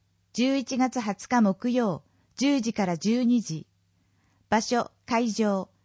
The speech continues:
伊達市パークゴルフ場、クラブハウス集合。費用、七百円、会員は五百円。対象、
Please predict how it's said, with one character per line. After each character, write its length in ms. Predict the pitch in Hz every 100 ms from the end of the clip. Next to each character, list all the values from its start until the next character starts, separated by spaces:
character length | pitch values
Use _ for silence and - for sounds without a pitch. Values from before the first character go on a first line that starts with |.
| _ _ -
伊 20 |
達 260 | 220 262 269
市 260 | 202 165 -
パ 160 | 240
ー 40 | 254
ク 160 | 277
ゴ 120 | 226 233
ル 100 | 240
フ 160 | 247
場、 420 | 202 208 190 - - _ _ -
ク 100 | 214
ラ 120 | 254
ブ 100 | 262
ハ 200 | 233 262
ウ 60 |
ス 140 | 247 185
集 320 | - 190 190
合。 400 | 175 170 165 160 _ _ _ _ _ _ _ _ -
費 160 | 277
用、 320 | 254 180 147 - -
七 240 | 185 220 269
百 280 | 262 254
円、 340 | 254 175 139 143 _ _ _
会 280 | - 240 247
員 260 | 247 247 233
は 100 | 220
五 140 | 185
百 360 | 226 226 240 196
円。 280 | 143 135 - _ _ _ _ _ _ _ -
対 220 | 233 247
象、 420 | - 226 208 190